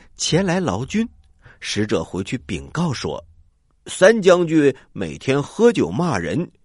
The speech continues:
就是不出战，嗯，这该如何是好呢？”刘备听了大吃一惊，可是诸葛亮却笑了。他又派人呐，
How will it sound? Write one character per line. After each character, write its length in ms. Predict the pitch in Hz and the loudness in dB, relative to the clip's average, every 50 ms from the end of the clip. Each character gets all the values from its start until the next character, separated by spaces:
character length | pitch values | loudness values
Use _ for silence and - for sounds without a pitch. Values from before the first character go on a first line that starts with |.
| _ _ _ | _ _ _
就 240 | - - 262 233 156 | -4 0 0 0 0
是 120 | - - 101 | -2 -4 -6
不 160 | - 113 101 | -4 -4 -6
出 200 | - - 117 113 | -4 -4 -6 -2
战， 260 | 104 - 160 131 - - _ _ - _ _ - | 0 2 2 2 2 -2 _ _ -20 _ _ -12
嗯， 260 | - 190 190 180 143 - | -10 -8 -8 -8 -10 -6
这 180 | - 254 247 196 | 0 2 2 2
该 160 | - 139 127 | 2 2 2
如 260 | 127 117 104 101 127 | 2 2 0 -2 -2
何 220 | 139 - - 87 110 | -2 -2 -2 -2 -2
是 180 | 110 - 127 | 0 0 -2
好 200 | 104 - 101 - - - | 0 0 -2 -6 -6 -6
呢？” 200 | 87 90 101 113 - 587 605 622 719 679 554 539 571 640 622 508 494 523 587 494 - - - | -4 -2 -2 -2 -2 -4 -12 -16 -16 -18 -18 -20 -20 -20 -20 -20 -20 -20 -20 -20 -20 -12 -2
刘 200 | - 208 220 247 | 0 2 2 2
备 180 | 240 277 269 220 | 4 2 2 2
听 240 | - - 240 233 240 | 0 -2 -4 -2 0
了 120 | 220 185 | -2 -2
大 300 | - - 262 - - 131 | -2 -4 -8 -8 -6 -8
吃 180 | - - - 202 | -8 -8 -8 -8
一 160 | 220 165 104 | -8 -8 -6
惊， 240 | 92 - 185 202 233 - _ _ _ _ _ _ _ - - - _ | -4 -2 -2 -2 -4 -6 _ _ _ _ _ _ _ -20 -20 -20 _
可 120 | - - 180 | -2 -2 0
是 140 | 147 170 151 | 0 -2 -4
诸 180 | - 220 247 | -6 -6 -2
葛 140 | 240 - 147 | 0 2 2
亮 260 | 127 175 220 233 202 | 2 0 -2 -4 -6
却 180 | 139 - - 92 | -6 -6 -6 -6
笑 300 | - - - 127 120 95 | -4 -4 -4 -2 -2 -2
了。 220 | 85 80 69 - _ _ _ _ _ _ _ _ _ _ - - - - | -2 -4 -6 -8 _ _ _ _ _ _ _ _ _ _ -20 -20 -20 -10
他 160 | - - 110 | -4 -2 -2
又 180 | 113 117 107 87 | 0 0 0 -2
派 220 | - - - 123 | -4 -4 -4 -4
人 200 | 104 85 76 71 | -4 -4 -6 -6
呐， 140 | 92 101 - | -8 -8 -8